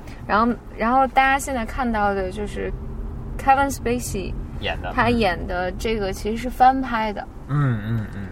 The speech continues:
Speaker 1: 我跟何峰有幸在三年前了。
Speaker 2: 嗯，还是在加州的时候。
Speaker 1: 对，三年前，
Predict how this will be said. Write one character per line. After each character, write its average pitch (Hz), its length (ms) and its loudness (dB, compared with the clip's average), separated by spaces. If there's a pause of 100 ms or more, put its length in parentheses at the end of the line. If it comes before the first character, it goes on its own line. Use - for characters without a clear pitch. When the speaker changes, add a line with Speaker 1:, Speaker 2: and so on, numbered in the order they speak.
(320)
Speaker 1:
我 214 180 2
跟 247 140 0
何 254 100 4
峰 254 480 8
有 196 300 4
幸 240 420 -2
在 208 560 6 (1160)
三 240 280 -4
年 208 220 -4
前 208 220 -10
了。 - 320 -12
Speaker 2:
嗯， 208 360 4
还 - 140 2
是 175 60 0
在 202 80 0
加 160 160 4
州 196 160 2
的 233 80 2
时 - 120 -10
候。 180 200 0
Speaker 1:
对， 202 420 2
三 247 260 -2
年 214 220 -2
前， 208 160 -8